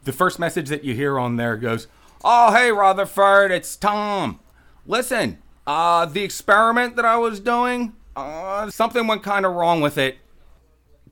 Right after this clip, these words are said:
Give me a call back when you can." And then you keep listening to it. Next, you hear a message on there,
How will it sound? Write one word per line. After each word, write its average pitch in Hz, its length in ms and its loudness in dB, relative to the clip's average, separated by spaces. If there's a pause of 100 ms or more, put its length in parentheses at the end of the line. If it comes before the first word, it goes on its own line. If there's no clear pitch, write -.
(180)
Give 220 180 -4
me 226 100 -2
a 208 80 -4
call 185 320 0
back 143 380 2
when 135 240 -2
you 127 80 -6
can." 165 600 -4 (840)
And 113 160 -6
then 123 420 -2 (200)
you 113 80 -16
keep 135 260 -4
listening 127 420 -4
to 151 120 -2
it. - 120 -6 (1600)
Next, 143 260 -6
you 160 100 -4
hear 160 240 -4
a 135 120 -6
message 131 420 -6
on 117 260 -2
there, 113 320 -4